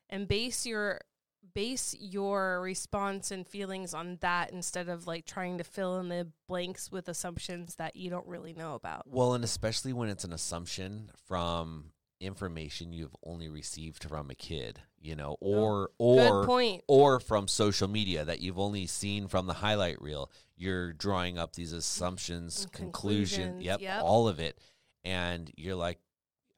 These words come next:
Speaker 2: "I know that they're doing this. I know they're talking about me this way. They're blah, blah, blah, blah, blah," all the things, right?
Speaker 1: Mm-hmm.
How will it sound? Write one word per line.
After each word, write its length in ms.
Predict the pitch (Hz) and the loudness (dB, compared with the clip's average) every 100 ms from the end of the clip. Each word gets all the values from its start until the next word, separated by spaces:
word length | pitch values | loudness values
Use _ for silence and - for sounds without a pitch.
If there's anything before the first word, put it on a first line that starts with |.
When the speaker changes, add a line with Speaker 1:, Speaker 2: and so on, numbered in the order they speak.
| - | -4
Speaker 2:
"I 180 | 98 113 | 0 2
know 220 | 113 113 | 4 4
that 160 | 107 104 | 4 0
they're 100 | 95 | -4
doing 340 | 90 92 90 | -2 -4 -4
this. 280 | 90 90 85 | -4 -4 -2
I 80 | 82 | -4
know 160 | 104 | -2
they're 100 | 101 | -2
talking 460 | - 110 104 - 98 | -2 2 0 0 -2
about 260 | 90 90 78 | 2 2 0
me 120 | 90 | -6
this 280 | 85 85 90 | -6 -6 -4
way. 160 | 85 | -6
They're 160 | 82 85 | -6 -8
blah, 300 | 82 98 117 | -4 0 0
blah, 140 | 101 | 0
blah, 200 | 82 87 | 0 -2
blah, 140 | 80 82 | -2 -2
blah," 180 | 82 - | -2 2
all 220 | 92 104 | 2 2
the 120 | 92 | 2
things, 400 | - 113 98 76 | -2 -2 -2 -4
right? 320 | 76 78 98 214 | -4 -2 -2 -2
Speaker 1:
Mm-hmm. 440 | 214 185 185 | -6 -8 -10